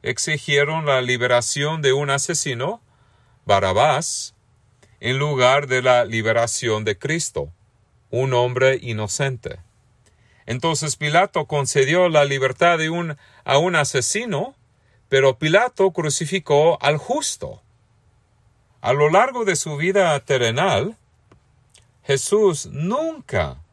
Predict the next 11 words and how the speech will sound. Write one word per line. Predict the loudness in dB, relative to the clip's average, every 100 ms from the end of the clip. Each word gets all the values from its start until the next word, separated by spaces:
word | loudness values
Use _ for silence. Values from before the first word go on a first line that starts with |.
| _ _
cometió | -2 -2 0 -4 -4 -2 -2
un | -4 -6
crimen, | -4 0 0 0 -4 -6 -12 _ _ _ _ _ _
nunca | -2 0 0 -2 0 0
pecó | 2 0 0 0 2
contra | 0 0 0 2 2
Dios | 4 4 4 0 -4 -12 -12
ni | -8 -8
contra | 0 0 0 -2 -4
su | -4 -6
prójimo. | -2 0 0 -2 -4 -6